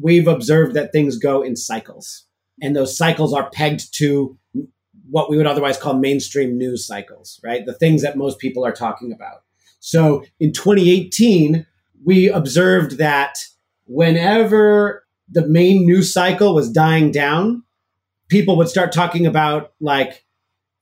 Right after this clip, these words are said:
the people that Hillary and Bill Clinton had killed, you know, <laughs> things like random stuff like that,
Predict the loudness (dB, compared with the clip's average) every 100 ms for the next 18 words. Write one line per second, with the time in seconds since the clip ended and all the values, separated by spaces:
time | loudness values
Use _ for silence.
0 | _ -2 2 2 2 0 2 2 2 2
1 | 0 -2 -4 -4 -6 -8 -10 -14 _ _
2 | _ _ _ _ 0 2 2 2 2 2
3 | 0 -2 -2 0 0 2 0 0 -2 0
4 | -2 -2 -4 -6